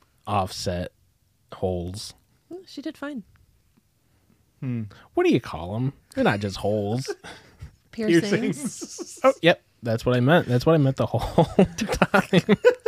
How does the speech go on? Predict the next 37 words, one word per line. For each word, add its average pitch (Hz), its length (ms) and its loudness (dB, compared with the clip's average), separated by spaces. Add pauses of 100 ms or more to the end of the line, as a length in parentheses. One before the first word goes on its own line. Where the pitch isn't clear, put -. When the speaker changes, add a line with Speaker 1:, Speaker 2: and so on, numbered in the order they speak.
(1300)
Speaker 2:
All 233 80 0
right, 220 200 4
boys, 202 260 -2
you 202 60 -2
ready 208 120 0
to 202 60 -4
move 202 160 -4
on? 208 280 -2
Speaker 3:
Yeah. 120 120 -2
Speaker 1:
Yeah, 185 300 4
get 208 120 4
on 285 140 2
to 262 80 4
the 170 80 4
next 147 180 2
story 127 160 4
before 104 260 0
I 110 40 0
embarrass 98 480 -2
myself 85 380 -8
again. 82 320 -10 (180)
Speaker 2:
Oh, 269 240 -14
you 240 160 -14
guys 262 240 -14
are 214 240 -10 (400)
awfully 254 340 -10
demanding, 214 540 -8
and 190 100 -10
I'm 202 120 -8
not 214 260 -10
ready. 202 380 -10 (1300)
Hold 269 160 -12
that 269 160 -12
Speaker 3:
<laughs> - 0 -
Speaker 2:
thought. 180 260 -4
Speaker 3:
You 220 200 2
asked. 240 600 -2